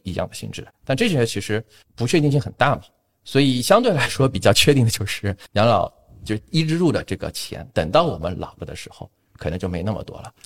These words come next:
这一块其实是我们一直在，在包括我们自己的这个My Zero to Nine的节目里边，也会反复跟大家来强调的一点，就是你，你别看你现在的爸妈、你现在的这个叔叔阿姨退休了之后颐养天年，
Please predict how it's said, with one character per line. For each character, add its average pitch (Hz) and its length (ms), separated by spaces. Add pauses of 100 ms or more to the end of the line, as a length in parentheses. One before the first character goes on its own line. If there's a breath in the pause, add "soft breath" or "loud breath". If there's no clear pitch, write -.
这 190 120
一 131 100
块 101 280
其 95 200
实 98 100
是 98 320 (300)
我 95 160
们 92 200
一 123 80
直 95 380 (240)
在， 98 420
在 98 160
包 104 160
括 107 320
我 - 120
们 - 180
自 117 100
己 101 200
的 - 200 (220)
这 - 100
个 92 100
My 92 120
Zero 92 160
to 95 80
Nine 107 220
的 - 100
节 - 140
目 - 80
里 98 100
边， - 180
也 - 80
会 104 200
反 - 160
复 113 160
跟 101 120
大 87 140
家 82 140
来 73 200 (300 soft breath)
强 - 240
调 120 140
的 95 80
一 98 100
点， - 260
就 101 80
是 85 280 (240 soft breath)
你， 101 280
你 104 60
别 101 160
看 147 260
你 90 60
现 107 180
在 113 160
的 - 120
爸 92 180
妈、 85 260
你 92 80
现 110 160
在 104 140
的 80 160
这 - 140
个 - 80
叔 - 100
叔 - 140
阿 90 160
姨 90 240
退 - 160
休 101 100
了 92 140
之 - 100
后 92 160
颐 87 80
养 92 160
天 - 180
年， 90 120